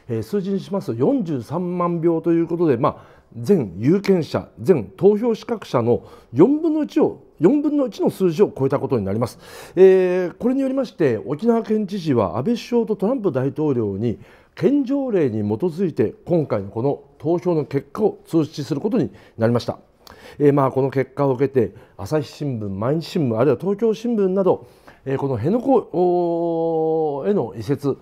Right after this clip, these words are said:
反対の、おー、まあ、論陣をいつも張る新聞などは、あー、総じて、えー、反対の民意、県民の総意が示されたと。埋め立て工事を即刻中止せよという、まあ、主張ですね。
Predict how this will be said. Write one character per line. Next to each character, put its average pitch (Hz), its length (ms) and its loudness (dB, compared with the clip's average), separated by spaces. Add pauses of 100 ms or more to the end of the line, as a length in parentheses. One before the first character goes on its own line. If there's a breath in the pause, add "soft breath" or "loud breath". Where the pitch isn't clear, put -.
(680 loud breath)
反 - 280 0
対 247 280 4
の、 247 80 4
お 151 580 0
ー、 - 20 -4
ま 110 680 -4
あ、 - 200 -18
論 139 220 0
陣 135 140 -2
を 131 60 -2
い 123 60 -4
つ 147 80 -8
も 147 80 2
張 156 100 0
る 139 100 0
新 180 260 -4
聞 175 100 2
な 185 180 2
ど 190 140 -4
は、 - 500 0
あ 110 300 2
ー、 101 40 -2
総 135 240 0
じ 135 160 -8
て、 202 240 4 (180 loud breath)
え 110 100 -4
ー、 95 40 -2
反 202 320 0
対 226 280 -8
の 214 400 -2 (200 loud breath)
民 185 260 2
意、 95 160 -6 (360 soft breath)
県 262 260 0
民 311 120 -2
の 294 120 -2
総 339 200 0
意 311 60 2
が 143 100 0
示 131 240 -4
さ 160 80 -2
れ 139 60 -4
た 120 120 -4
と。 - 100 -20 (640 loud breath)
埋 127 60 -4
め 175 80 4
立 220 160 2
て 208 60 -8
工 220 260 0
事 135 120 -4
を 113 60 -2
即 - 320 -4
刻 277 240 0
中 - 180 -6
止 233 40 -6
せ 277 120 2
よ 175 140 0 (400)
と 285 120 2
い 285 100 4
う、 285 60 -2
ま 247 160 0
あ、 113 40 -4
主 - 120 -16
張 127 260 -4
で 98 80 -12
す - 100 -14
ね。 202 220 -2